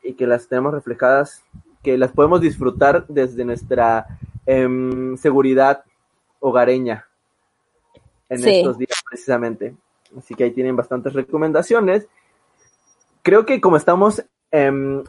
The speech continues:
Speaker 1: tal cual como en nuestro ambiente, en nuestra zona de confort, me sentí muy bien hablando de todas estas
Speaker 2: <laughs>
Speaker 1: historias, así recomendándoselas, así que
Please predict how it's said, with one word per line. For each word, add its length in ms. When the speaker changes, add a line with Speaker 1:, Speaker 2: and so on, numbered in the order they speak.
Speaker 1:
tal 180
cual 240
como 200
en 60
nuestro 960
ambiente, 640
en 60
nuestra 200
zona 180
de 100
confort, 380
me 140
sentí 320
muy 340
bien 180
hablando 280
de 60
todas 260
estas 260
Speaker 2:
<laughs> 220
Speaker 1:
historias, 420
así 340
recomendándoselas, 1120
así 220
que 260